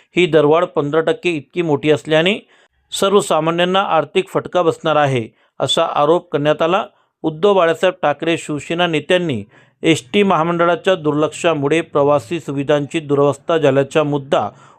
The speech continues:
उपस्थित करत तत्काळ दरवाढ रद्द करण्याची मागणी केली.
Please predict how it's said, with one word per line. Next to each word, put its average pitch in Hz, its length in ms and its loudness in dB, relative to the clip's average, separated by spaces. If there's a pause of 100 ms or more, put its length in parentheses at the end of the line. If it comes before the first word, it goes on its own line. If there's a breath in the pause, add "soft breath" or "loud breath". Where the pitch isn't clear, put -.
उपस्थित 156 440 -2 (120)
करत 175 320 0 (440 soft breath)
तत्काळ 175 440 0
दरवाढ 147 500 2
रद्द 143 220 -2
करण्याची 156 440 -4
मागणी 143 320 -2
केली. 170 280 -2